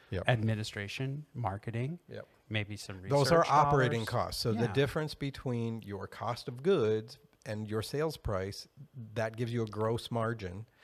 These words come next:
Speaker 1: That gross profit margin is really the, the nomer, G P M, gross profit margin. And everything that you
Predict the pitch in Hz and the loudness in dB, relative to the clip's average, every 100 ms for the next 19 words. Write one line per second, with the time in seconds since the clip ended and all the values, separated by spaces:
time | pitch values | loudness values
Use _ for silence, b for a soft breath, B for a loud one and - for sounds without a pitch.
0 | b - 110 101 98 104 160 165 - 151 | b -6 -6 -4 -2 0 0 -2 -4 -2
1 | 131 - 131 170 - - 110 98 92 90 | -2 -4 -6 -6 -10 -14 -8 -6 -6 -8
2 | 95 127 170 - _ _ - 107 95 101 | -8 -8 -8 -14 _ _ -10 -8 -6 -6
3 | 98 104 104 107 101 101 107 101 104 104 | -6 -6 -10 -10 -12 -12 -14 -10 -8 -6
4 | 120 113 92 113 - _ _ _ _ - | -4 -4 -4 -8 -12 _ _ _ _ -10
5 | 107 - 127 98 107 - - - 104 110 | -10 -8 -8 -8 -10 -14 -20 -12 -10 -10
6 | - 110 104 113 98 90 104 110 B B | -6 -4 -6 -8 -10 -8 -12 -14 B B
7 | B B - 120 107 - 131 123 143 147 | B B -8 -8 -8 -6 -4 -4 -4 -8
8 | 143 - 139 135 123 113 117 113 | -12 -6 -4 -2 -2 0 0 -2